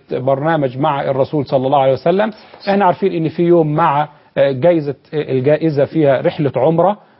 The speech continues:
آه، مقدمة من شركة، آه، تيري جولي للسياحة وشركة مصر الجديدة للسياحة، وهناك، آه، مبلغ، آه، مادي مك-، آه، في ألفين جنيه معانا في اليوم التالي،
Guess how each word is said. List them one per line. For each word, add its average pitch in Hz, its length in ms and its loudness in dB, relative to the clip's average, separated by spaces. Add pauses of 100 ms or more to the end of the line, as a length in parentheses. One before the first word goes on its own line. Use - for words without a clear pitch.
(100)
آه، 131 160 0
مقدمة 147 600 0
من 139 440 -2
شركة، 143 480 0 (200)
آه، 120 300 -2
تيري 143 320 0
جولي 139 260 0
للسياحة 135 540 0
وشركة 131 480 0 (340)
مصر 151 360 0
الجديدة 131 500 0
للسياحة، 143 840 0 (280)
وهناك، 170 560 2
آه، 143 180 -2
مبلغ، 139 580 0
آه، - 20 -6
مادي 139 500 0
مك-، 131 400 -2
آه، 127 360 0
في 151 500 2
ألفين 147 280 0
جنيه 143 200 2
معانا 151 400 0 (240)
في 170 340 0
اليوم 139 420 0
التالي، 180 560 0